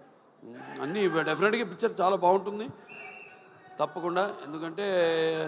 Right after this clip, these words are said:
మొత్తం అందరూ కూడా బాగా గేరప్ అయి ఉన్నారు. అందరూ కూడా ఇక్కడ, ఇక మా మాస్టర్ గారు ఉన్నారు ఇక్కడ, భాను మాస్టరు,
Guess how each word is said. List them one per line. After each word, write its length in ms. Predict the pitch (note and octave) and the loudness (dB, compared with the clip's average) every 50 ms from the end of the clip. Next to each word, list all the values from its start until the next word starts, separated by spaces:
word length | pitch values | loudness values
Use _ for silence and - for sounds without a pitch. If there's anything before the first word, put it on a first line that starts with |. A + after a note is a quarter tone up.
| D3+ C#3+ - - - - - - - - - - - - - - - | -6 -8 -12 -16 -14 -14 -12 -12 -14 -16 -18 -20 -20 -20 -20 -12 -2
మొత్తం 220 | D#3 F#3 F#3 A#3 G#3 | 0 2 8 8 8
అందరూ 240 | G#3 A3+ A#3+ A#3+ A#3 | 8 8 6 8 8
కూడా 140 | A#3+ A#3 | 8 8
బాగా 220 | G#3+ A3+ A#3 A3+ F#3 | 10 10 10 10 10
గేరప్ 360 | F#3+ G#3 A3+ A#3+ A#3+ A#3+ A3+ | 8 8 10 8 8 8 6
అయి 100 | A3 A3 | 4 4
ఉన్నారు. 440 | A3 A3 G#3+ F#3+ F#3+ G#3+ - - G3+ - - - - D#3 | 6 6 6 6 6 4 4 0 -4 -10 -14 -14 -10 -8
అందరూ 220 | E3+ F#3 F#3+ F3+ | -4 -2 0 0
కూడా 180 | F3+ F#3+ F3 F3+ | 2 2 2 2
ఇక్కడ, 160 | E3+ F#3 F#3+ | 0 0 -2
ఇక 160 | G#3 F#3+ G#3 | 0 2 2
మా 180 | G3+ G3 F#3+ F#3 | 4 6 6 6
మాస్టర్ 340 | E3 F3+ F#3+ F#3 F#3 F#3+ | 6 6 4 4 4 2
గారు 80 | G#3 G3 | 2 4
ఉన్నారు 200 | F3 F#3 F#3 F3 | 4 4 4 4
ఇక్కడ, 280 | E3+ D#3+ E3+ F3 F#3 - - - - - - - | 4 2 2 2 2 0 -4 -12 -18 -18 0 4
భాను 180 | C#3 E3+ G3+ G3+ | 6 6 8 8
మాస్టరు, 440 | F#3+ F#3+ F#3 - F#3 F3+ G3 - | 6 4 6 4 4 4 4 2